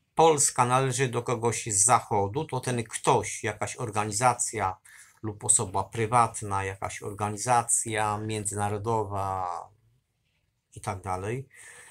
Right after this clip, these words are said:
lub jakakolwiek organizacja, jest właścicielem Polski. Jest tutaj ważne, czy w stu procentach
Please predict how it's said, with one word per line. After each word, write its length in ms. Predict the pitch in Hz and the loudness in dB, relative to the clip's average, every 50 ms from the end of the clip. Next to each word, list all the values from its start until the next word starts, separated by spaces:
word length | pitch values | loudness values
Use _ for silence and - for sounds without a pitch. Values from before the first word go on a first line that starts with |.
| - - _ _ _ _ _ _ _ - | -20 -20 _ _ _ _ _ _ _ -2
lub 280 | 120 123 127 123 - 120 | 0 0 0 0 0 -2
jakakolwiek 920 | 120 120 - 135 135 - 214 202 185 160 135 127 113 104 - - - - _ _ _ _ _ _ _ _ _ | -2 0 0 0 4 6 6 8 8 8 6 4 2 2 0 -4 -18 -20 _ _ _ _ _ _ _ _ _
organizacja, 1000 | - 135 127 117 123 117 120 120 110 104 104 95 95 - - 127 131 139 80 - - - - - - - - - - - _ _ _ _ _ _ _ _ _ _ _ _ _ _ _ _ _ _ - - - - - - - _ _ _ _ _ _ _ _ _ _ _ _ _ _ _ _ _ _ _ _ _ _ _ _ _ _ _ _ _ _ _ _ _ _ _ _ _ - - - | 0 0 2 2 0 0 0 -2 -2 -2 -2 -2 -2 -4 -4 -2 -2 -2 -2 -2 -6 -12 -18 -20 -20 -20 -20 -20 -20 -20 _ _ _ _ _ _ _ _ _ _ _ _ _ _ _ _ _ _ -20 -18 -18 -18 -18 -20 -20 _ _ _ _ _ _ _ _ _ _ _ _ _ _ _ _ _ _ _ _ _ _ _ _ _ _ _ _ _ _ _ _ _ _ _ _ _ -18 -10 -2
jest 460 | 120 127 - - - - - - 120 | 2 2 4 4 4 0 0 -4 -8
właścicielem 1080 | 104 107 131 135 139 151 143 139 - - - - 160 147 - 180 175 165 165 165 156 - | -4 0 2 6 8 8 8 8 6 0 0 -2 -2 0 2 2 4 4 2 0 0 4
Polski. 720 | - 170 151 135 110 - - - - - - 101 95 90 - _ _ _ _ _ _ _ _ _ - - - - - _ _ _ _ _ _ - - _ _ _ _ _ _ _ - - - - - - - - _ _ - | 6 8 8 8 8 6 4 4 2 -4 -8 -10 -10 -10 -12 _ _ _ _ _ _ _ _ _ -20 -18 -18 -18 -20 _ _ _ _ _ _ -20 -20 _ _ _ _ _ _ _ -20 -14 -14 -14 -14 -16 -20 -20 _ _ 0
Jest 160 | 135 143 - | 0 2 2
tutaj 260 | - 139 135 147 143 | 2 0 2 2 4
ważne, 400 | 135 139 139 135 - 139 135 135 | 6 6 4 4 4 0 0 0
czy 320 | - - - 160 143 113 - | 0 2 4 4 4 4 6
w 80 | - | 6
stu 260 | - - - 226 202 - | 6 6 6 4 -2 0
procentach 960 | - 190 185 - - - - 151 127 110 101 104 101 95 95 - - - | 2 2 4 6 6 6 6 6 4 2 0 0 2 2 2 0 -4 -18